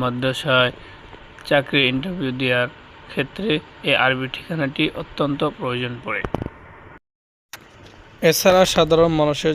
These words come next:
জন্য অনেক সময় আরবি ঠিকানা প্রয়োজন পড়ে। ইনশাআল্লাহ,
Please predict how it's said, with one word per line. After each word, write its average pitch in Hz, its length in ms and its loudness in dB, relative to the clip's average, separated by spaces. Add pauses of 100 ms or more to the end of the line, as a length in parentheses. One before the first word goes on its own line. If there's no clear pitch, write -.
জন্য 151 180 0 (180)
অনেক 147 240 0
সময় 156 300 0
আরবি 147 180 0 (100)
ঠিকানা 147 340 0 (680)
প্রয়োজন 160 340 2 (100)
পড়ে। - 180 -4 (1000)
ইনশাআল্লাহ, 170 500 2